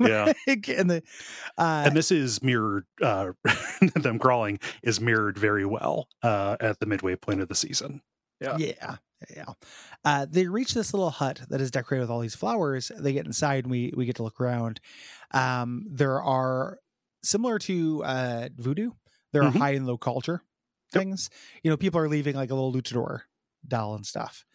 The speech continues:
Speaker 1: Yeah.
Speaker 2: as, as a statue. And they, they light a candle and they leave an offering, a, bu-, a big stack of cash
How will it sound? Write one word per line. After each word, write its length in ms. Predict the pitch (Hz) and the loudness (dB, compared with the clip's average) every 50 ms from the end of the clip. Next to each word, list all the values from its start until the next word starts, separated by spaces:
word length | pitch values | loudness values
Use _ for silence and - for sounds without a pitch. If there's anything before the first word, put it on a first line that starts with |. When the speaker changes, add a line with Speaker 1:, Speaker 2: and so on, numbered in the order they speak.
| _ - | _ 0
Speaker 1:
Yeah. 200 | - 233 165 - - - - | 0 0 0 0 -4 -4 -2
Speaker 2:
as, 220 | 123 120 117 117 | 0 0 0 -2
as 220 | 117 - 127 117 110 | -4 -4 -6 -4 -4
a 60 | 113 110 | -6 -8
statue. 340 | - - 113 - - - - - - | -8 -8 -10 -8 -10 -10 -10 -8 -4
And 160 | - 139 139 | -2 0 0
they, 180 | 135 135 135 135 | 0 0 0 -2
they 120 | - - 147 | -2 0 0
light 140 | 151 190 214 | 0 0 0
a 40 | 208 | -2
candle 440 | - - 190 175 170 170 170 165 - - - - - - - _ | -2 -2 -2 0 0 0 0 -2 -4 -8 -16 -20 -20 -20 -8 _
and 140 | - 143 131 | -2 0 0
they 60 | 135 135 | 0 0
leave 140 | 139 135 | 0 0
an 60 | 120 131 | 0 2
offering, 460 | 156 233 262 - - 131 123 123 123 | 2 2 2 2 0 0 0 0 -2
a, 100 | 143 127 | 0 0
bu-, 100 | 117 143 - | 0 0 0
a 100 | - 123 | 0 -2
big 160 | 127 131 120 | -2 -2 0
stack 240 | - 139 120 - - | -2 -2 -2 -2 -8
of 60 | 113 | -14
cash 520 | - - 220 220 170 135 110 - - - | 0 2 2 2 2 0 -2 -2 -4 -6